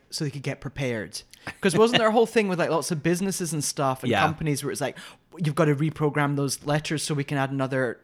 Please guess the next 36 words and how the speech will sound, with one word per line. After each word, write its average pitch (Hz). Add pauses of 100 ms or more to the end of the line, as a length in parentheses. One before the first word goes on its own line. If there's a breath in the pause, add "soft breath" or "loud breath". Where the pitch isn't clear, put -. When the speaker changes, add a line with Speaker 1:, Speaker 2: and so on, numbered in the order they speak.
(120)
Speaker 1:
a-, 135 (120)
another 139
number 147
in 123
or 113
something"? 123
Speaker 2:
Yeah, 127
it 123
was 131
all 143
about 127
the, 120 (580)
everything 123
reaching 113
zero. 98 (160)
Speaker 1:
Exactly. 117
<laughs> -
What's 330
also 247
lovely 160
about 120
this 110
is 139
that 156
it 170
really 190
is 170
clearly 160
twenty 156
years 143
old 135
because 139 (260)
it, 139 (160)
it's 147
quite 226
murky. 170